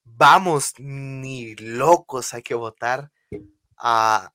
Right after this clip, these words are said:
y hay que ver otro, otras opciones, ¿verdad? Y hay que ver, ah,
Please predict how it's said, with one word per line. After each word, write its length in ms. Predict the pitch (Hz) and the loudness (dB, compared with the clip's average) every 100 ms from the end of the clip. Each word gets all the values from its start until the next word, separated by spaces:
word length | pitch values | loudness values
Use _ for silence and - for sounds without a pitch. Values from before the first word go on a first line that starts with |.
| _ | _
y 180 | 139 | -2
hay 160 | 143 147 | -2 -2
que 200 | 156 147 | -2 0
ver 280 | 135 156 156 | 0 0 -2
otro, 360 | 147 151 143 131 | -6 -6 -10 -8
otras 320 | 156 151 143 | -12 -12 -14
opciones, 560 | 120 - 156 226 135 113 | -18 -12 -10 -10 -14 -12
¿verdad? 320 | 107 110 135 | -12 -8 -6
Y 80 | 139 | -6
hay 100 | 139 | -6
que 120 | 143 | -6
ver, 260 | 139 143 _ _ _ _ | -6 -6 _ _ _ _
ah, 420 | 113 110 101 95 | -14 -12 -14 -20